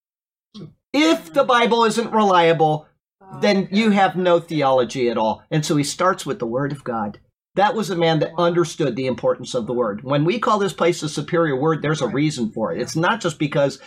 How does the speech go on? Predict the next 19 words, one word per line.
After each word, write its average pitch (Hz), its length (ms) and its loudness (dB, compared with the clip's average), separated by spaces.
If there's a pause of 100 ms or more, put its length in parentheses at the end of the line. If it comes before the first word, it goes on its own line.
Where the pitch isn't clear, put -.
(120)
it's 151 180 -4
Superior 147 540 0
Avenue. 110 460 -2 (360)
It's 143 160 -4
because 143 380 0
Superior 143 480 0
Avenue 120 480 0 (140)
is 123 160 -2
blessed 131 380 -4
by 117 160 -2
this 113 300 -4
Word, 110 400 -2
okay? 117 440 -2 (560)
It 165 140 4
is 156 260 -6 (180)
what 165 320 -2
he 233 480 0
understood 156 760 0 (160)
was 120 360 -2